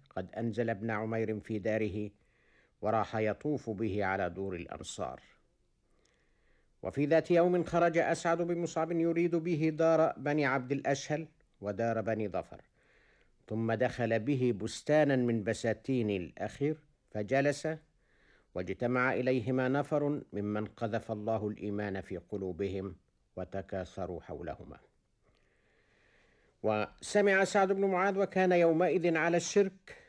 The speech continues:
بأمر هذا الاجتماع، فكره ما سمع،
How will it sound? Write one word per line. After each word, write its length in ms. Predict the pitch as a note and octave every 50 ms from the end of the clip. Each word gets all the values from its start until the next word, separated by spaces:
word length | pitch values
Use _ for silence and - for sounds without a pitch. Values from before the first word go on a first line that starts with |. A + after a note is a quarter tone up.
| _ -
بأمر 420 | F2+ D#2+ - E2 A2 A#2 A#2+ B2 A2
هذا 260 | C3 B2+ B2 B2 C3
الاجتماع، 640 | B2+ C3 A#2 - C#3+ C3+ C#3 C#3+ D3 D3 D3+ D#3 - _ _ _ _ _ _ -
فكره 480 | G#2+ G2+ - A#2 A2+ A#2 A2 F#2 A2
ما 180 | G#2+ A2+ A2 G2+
سمع، 360 | G2+ - - F#2+ D#2 D2+ -